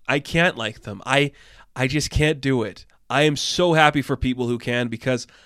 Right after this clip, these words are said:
I think that's great. One of my friends and somebody who I, I've known for a while now, he always talks about the prequels as his favorite. Like, he just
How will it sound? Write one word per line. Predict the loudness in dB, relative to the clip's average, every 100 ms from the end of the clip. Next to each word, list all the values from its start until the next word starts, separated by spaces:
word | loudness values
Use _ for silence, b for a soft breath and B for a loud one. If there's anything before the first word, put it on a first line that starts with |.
| b 0
I | 0
think | 0 0
that's | 0 -2
great. | -2 0 0
One | 0 2
of | 4
my | 6 6 4 b b
friends | -10 2 4 4 0 -4
and | -2
somebody | 0 2 2
who | 2
I, | 2 2 2 0
I've | 2
known | 0
for | 0 0
a | 2
while | 4 2
now, | 0 -4 -8 -14 b b b b b b b
he | -8 -2
always | 0 2 2 4 0 -2
talks | -2 0 0 0
about | -4
the | -4
prequels | -8 -8 -6 -6
as | -8
his | -8 -14
favorite. | -16 -18 -20 -18
Like, | -16 -16
he | -10 -6 -4
just | -4 -6 -10